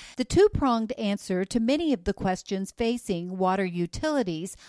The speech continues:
according to Black and Veatch's Strategic Directions Water Report,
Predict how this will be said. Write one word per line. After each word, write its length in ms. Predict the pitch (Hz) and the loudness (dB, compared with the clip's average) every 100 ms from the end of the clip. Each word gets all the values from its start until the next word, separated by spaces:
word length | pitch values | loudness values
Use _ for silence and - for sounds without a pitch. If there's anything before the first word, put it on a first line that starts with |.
| - | -10
according 460 | 311 - 370 311 220 | -10 0 0 2 -2
to 80 | 185 | -2
Black 340 | 196 190 180 | 0 -2 -2
and 160 | 185 160 | -4 -2
Veatch's 400 | 233 240 170 170 | -2 -2 -4 -6
Strategic 680 | - 196 - 214 185 180 | -6 -8 -4 -6 -6 -8
Directions 680 | - 180 202 - - 175 170 | -4 -2 -2 -4 -6 -6 -4
Water 360 | 170 185 277 247 | -2 0 0 -2
Report, 600 | 160 160 - 165 151 226 | -4 -6 -4 -2 -2 -4